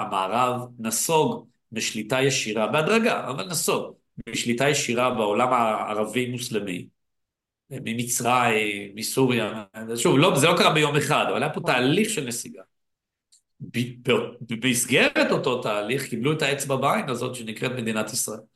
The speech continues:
Speaker 1: כלומר, ההקמה של מדינת ישראל היא, היא, היא, היא,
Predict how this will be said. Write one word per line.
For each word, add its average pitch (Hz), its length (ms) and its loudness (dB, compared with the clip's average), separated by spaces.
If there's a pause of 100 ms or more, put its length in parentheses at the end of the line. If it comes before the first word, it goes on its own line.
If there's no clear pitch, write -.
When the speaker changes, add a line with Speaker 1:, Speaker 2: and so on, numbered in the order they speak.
(460)
Speaker 1:
כלומר, 117 440 2 (240)
ההקמה 135 460 4
של 180 160 0
מדינת 143 340 2
ישראל 160 580 0 (840)
היא, 110 300 -2 (220)
היא, 107 260 -6
היא, 117 260 2
היא, 104 400 -4